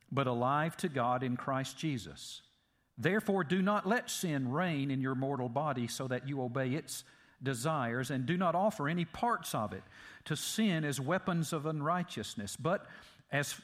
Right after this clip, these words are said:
those who are alive from the dead, offer yourselves to God, and all the parts of yourselves to God as weapons for righteousness. For sin will not rule over you,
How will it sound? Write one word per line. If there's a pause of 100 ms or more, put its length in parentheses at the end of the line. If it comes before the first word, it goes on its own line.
those
who
are
alive
from
the
dead, (720)
offer
yourselves
to
God, (220)
and
all
the
parts
of
yourselves
to
God
as
weapons (360)
for
righteousness. (560)
For
sin
will
not
rule
over
you,